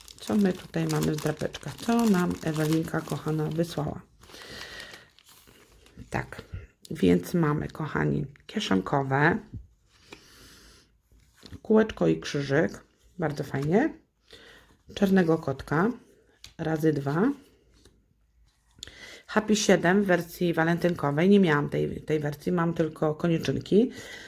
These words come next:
Może ta się okaże być fajna. Szybkie pięćdziesiąt. Szalone dwadzieścia. Super. Yy, szalone zakupy. Białe złoto.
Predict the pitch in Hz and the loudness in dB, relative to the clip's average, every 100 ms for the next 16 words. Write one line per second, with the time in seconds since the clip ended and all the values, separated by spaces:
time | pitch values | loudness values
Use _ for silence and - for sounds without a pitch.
0 | - _ 180 170 170 165 151 - - 165 | -20 _ -2 0 0 0 0 0 0 0
1 | - 156 151 147 - 151 143 - 139 143 | -2 -2 0 0 0 -2 -4 -2 -2 2
2 | 147 165 220 - - - - - - - | 2 2 0 -4 -20 -18 -16 -18 -18 -6
3 | - 220 - - 170 156 143 - 156 202 | 0 0 2 2 2 2 2 2 2 2
4 | 262 - _ _ _ _ _ - - - | 0 -6 _ _ _ _ _ -20 -20 -20
5 | - - - 170 180 220 208 - 156 143 | -20 -16 -4 2 6 6 6 2 -4 -4
6 | 131 - 139 170 - - _ _ _ _ | -4 -4 -2 -2 -4 -12 _ _ _ _
7 | _ _ _ _ - - - - - 165 | _ _ _ _ -20 -20 -20 -18 -10 -4
8 | - 185 254 - _ _ 151 151 143 143 | 0 0 0 -8 _ _ 0 2 2 2
9 | 139 139 139 - 196 202 185 156 139 127 | 0 -2 -4 0 4 6 4 2 -4 -6
10 | - 156 226 - - _ _ _ _ _ | 0 2 2 -2 -14 _ _ _ _ _
11 | - - - - - - - - - _ | -20 -20 -20 -20 -20 -20 -20 -20 -20 _
12 | _ 165 208 214 180 151 139 139 165 | _ 2 4 6 4 0 -2 -2 0